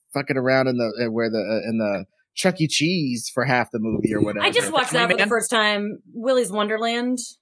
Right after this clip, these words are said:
Speaker 3: Oh.
Speaker 1: Uh-huh. Is
Speaker 2: It
Speaker 1: that worth it? Or
Speaker 2: No.
Speaker 1: <laughs>
Speaker 2: I was bummed. Like, there's some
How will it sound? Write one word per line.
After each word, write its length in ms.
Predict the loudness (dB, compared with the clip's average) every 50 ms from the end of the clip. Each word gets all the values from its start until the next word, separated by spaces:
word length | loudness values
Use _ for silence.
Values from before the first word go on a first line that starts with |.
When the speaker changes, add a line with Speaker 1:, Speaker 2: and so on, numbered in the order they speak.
| _ -2
Speaker 3:
Oh. 120 | 0 2 4
Speaker 1:
Uh-huh. 260 | 4 4 4 2 2 0 -4 _ _ _ _ _ _ _ _ _ -2 2
Is 160 | 4 4 4
Speaker 2:
It 20 |
Speaker 1:
that 160 | 4 4 2 2
worth 260 | 2 2 2 2 2
it? 180 | 2 2 2 0 -4 _ -2
Or 180 | 2 4 4 4
Speaker 2:
No. 120 | 4 4
Speaker 1:
<laughs> 400 | 2 4 4 2 2 2 0 -2 -2 0 0 -2 0 0 -2 -2 -2 -2 -2 -2 -2 -2 -2 -4
Speaker 2:
I 140 | 0 0 2
was 180 | 2 2 2 2
bummed. 380 | 2 2 2 4 2 0 0 0
Like, 140 | 0 0 0 0
there's 240 | 2 2 2 2 2
some 160 | 2 2